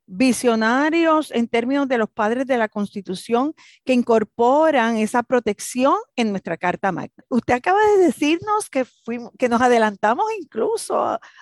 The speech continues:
a, a, a la Environmental Protection Agency, que nace antes que ella la Junta de Calidad Ambiental. Así que había una conciencia en esos momentos muy clara sobre lo que es la protección ambiental.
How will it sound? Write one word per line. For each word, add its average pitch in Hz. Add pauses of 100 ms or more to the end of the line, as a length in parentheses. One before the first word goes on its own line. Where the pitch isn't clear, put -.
(140)
a, 214
a, 185
a 180
la 175
Environmental 208
Protection 285
Agency, 277 (300)
que 214
nace 262
antes 277
que 226
ella 269
la 226
Junta 240
de 262
Calidad 202
Ambiental. 208 (380)
Así -
que 349
había 330
una 349
conciencia 226
en 208
esos 202
momentos 254
muy 240
clara 220 (320)
sobre 214
lo 196
que 196
es 190
la 226
protección 226
ambiental. 233